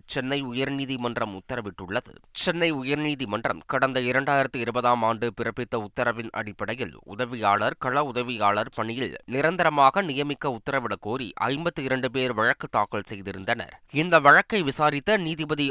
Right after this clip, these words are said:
ஆர் என் மஞ்சுளா, உயர்நீதிமன்றம் ஏற்கனவே உத்தரவு பிறப்பித்துள்ளதை சுட்டிக்காட்டி மனுதாரர்களை பணி நிரந்தரம் செய்ய வேண்டும் என மின்சார வாரியத்திற்கு உத்தரவிட்டார்.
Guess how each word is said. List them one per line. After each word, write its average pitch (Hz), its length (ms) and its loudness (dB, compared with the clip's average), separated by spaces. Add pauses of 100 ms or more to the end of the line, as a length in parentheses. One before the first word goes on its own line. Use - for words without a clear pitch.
ஆர் 135 240 6
என் 131 280 -4
மஞ்சுளா, 107 380 0 (160)
உயர்நீதிமன்றம் 139 840 0
ஏற்கனவே 147 560 0
உத்தரவு 147 580 -2
பிறப்பித்துள்ளதை 127 580 -2
சுட்டிக்காட்டி 107 760 -4 (320)
மனுதாரர்களை 151 840 6
பணி 147 240 0
நிரந்தரம் 147 500 0
செய்ய 123 280 -4
வேண்டும் 123 360 -4
என 123 280 2
மின்சார 117 480 0
வாரியத்திற்கு 120 840 -2
உத்தரவிட்டார். 101 840 -2